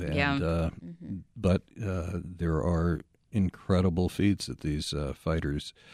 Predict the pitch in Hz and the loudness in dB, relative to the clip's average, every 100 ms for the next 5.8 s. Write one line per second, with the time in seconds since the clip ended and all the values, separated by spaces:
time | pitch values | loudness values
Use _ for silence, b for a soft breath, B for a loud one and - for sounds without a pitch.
0 | b - 87 78 - 82 78 71 64 - | b 0 2 2 0 0 0 0 -6 -10
1 | 87 80 87 62 - - 92 80 82 90 | -4 2 2 2 -4 -4 -4 -4 -6 -10
2 | 85 50 - 92 - 73 76 - 110 78 | -10 -12 -10 -12 -10 -10 -12 -6 -2 0
3 | - 80 78 85 82 80 - - - B | -2 -4 -4 -4 -4 -4 -6 -8 -14 B
4 | B B B - 85 76 73 95 82 - | B B B -4 0 0 0 -6 -8 -8
5 | - 92 87 90 82 82 76 73 | 0 4 4 2 -2 -4 -4 -4